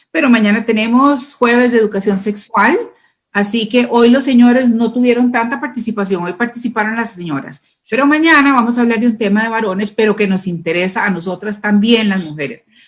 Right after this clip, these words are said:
Mañana vamos a hablar sobre problemas de erección.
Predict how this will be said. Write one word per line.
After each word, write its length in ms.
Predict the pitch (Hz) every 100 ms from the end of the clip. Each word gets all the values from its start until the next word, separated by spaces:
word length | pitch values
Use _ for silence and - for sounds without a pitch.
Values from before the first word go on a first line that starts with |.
| _
Mañana 240 | 214 226 254
vamos 200 | 269 277
a 60 |
hablar 240 | 262 262 269
sobre 300 | 254 220 208
problemas 580 | - 208 214 233 240 233
de 80 |
erección. 640 | 240 233 - 233 208 180